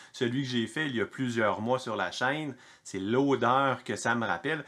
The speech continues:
surtout qu'il y a quelques semaines, j'en ai redécouvert un qui était caché, perdu dans le fond de mon réfrigérateur, et quand je l'ai <laughs> mangé, et j'ai fait une vidéo sur le sujet, c'est un petit peu la même thématique d'odeur, si on veut. Et c'est un peu normal aussi,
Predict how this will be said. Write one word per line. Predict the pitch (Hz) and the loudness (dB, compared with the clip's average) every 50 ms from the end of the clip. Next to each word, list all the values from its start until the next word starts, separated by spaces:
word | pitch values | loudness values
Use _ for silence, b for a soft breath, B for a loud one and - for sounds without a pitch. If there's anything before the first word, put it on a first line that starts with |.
| B B B | B B B
surtout | B - 139 135 - 214 202 | B -4 -4 -2 -2 -4 -6
qu'il | - 160 143 | 0 2 4
y | 135 | 4
a | |
quelques | 131 143 139 135 135 - 123 110 | 4 4 2 0 2 0 0 0
semaines, | - - 151 175 170 135 | 0 0 0 0 0 2
j'en | 117 101 98 | 0 0 0
ai | 101 104 | -2 -4
redécouvert | 98 104 95 - 135 139 131 - - 120 107 120 113 110 110 101 - - | -2 2 2 2 2 2 0 0 -4 0 2 4 4 4 4 0 -2 0
un | 131 135 139 143 143 | 0 0 2 0 0
qui | 135 - | -2 -2
était | 107 - - 104 101 - _ | -4 -4 -4 -4 -4 -6 _
caché, | - 156 135 123 - - - - 139 143 139 | 0 0 0 0 0 -4 -4 -2 -2 -2 -2
perdu | - - 143 127 107 107 107 110 123 147 | -2 -2 -2 0 0 -2 -6 -8 -10 -4
dans | 143 123 110 | -2 -2 -2
le | 101 | -2
fond | - 143 151 | -2 -2 -2
de | 151 | 0
mon | 143 123 | -2 -2
réfrigérateur, | 117 113 113 - - 110 104 104 107 101 92 87 - 127 139 160 170 160 120 B B B B B B B | -4 -4 -6 -4 -6 -6 -4 -4 -4 -6 -6 -4 0 2 2 2 2 0 -2 B B B B B B B
et | - 90 - | -14 -12 -4
quand | - 131 135 135 | 2 4 4 4
je | 127 123 110 | 4 2 0
l'ai | 104 113 117 123 120 117 110 98 | 0 0 2 2 2 2 0 0
<laughs> | |
mangé, | 113 120 123 127 151 156 147 135 117 117 143 180 214 202 - B B B B | -2 0 0 2 2 4 2 2 0 2 2 2 2 0 -4 B B B B
et | 113 | -6
j'ai | 104 107 107 | -6 -6 -4
fait | - 120 120 - | -2 -4 -2 -2
une | 123 113 | -2 -4
vidéo | 104 107 104 117 120 120 | -4 -2 -2 -2 -2 -2
sur | 120 - 107 | -2 -6 -6
le | 101 98 | -6 -6
sujet, | - - 110 107 123 156 165 170 | -6 -8 -6 -2 -2 -2 -2 -2
c'est | - - 127 120 | -2 -2 0 2
un | 123 123 131 | 2 2 0
petit | 131 - - - | -2 -4 -8 -2
peu | - 190 | -2 0
la | 214 202 160 120 | 2 4 4 4
même | 113 123 123 135 143 143 135 - - _ _ _ _ | 4 2 0 0 -2 -4 -6 -8 -10 _ _ _ _
thématique | - 170 170 156 139 123 - - - - 156 165 160 - - - - - 117 98 - _ | -2 0 2 2 0 0 0 -2 -6 -4 -4 -4 -4 -8 -14 -18 -18 -18 -18 -20 -8 _
d'odeur, | 143 147 143 139 123 107 101 104 110 110 104 104 92 - | 0 0 2 2 2 2 4 4 4 4 4 2 0 -2
si | - - | -6 -8
on | 101 90 | -8 -8
veut. | 85 87 95 92 | -8 -10 -8 -4
Et | - 120 | -4 -2
c'est | 117 - 151 143 139 160 | -2 0 0 0 4 4
un | 143 131 | 2 2
peu | 131 180 | 2 0
normal | 185 151 123 120 127 135 135 127 113 | 2 4 2 4 4 4 4 2 0
aussi, | 110 107 - - 185 175 165 | -4 -4 -6 -6 -6 -6 -6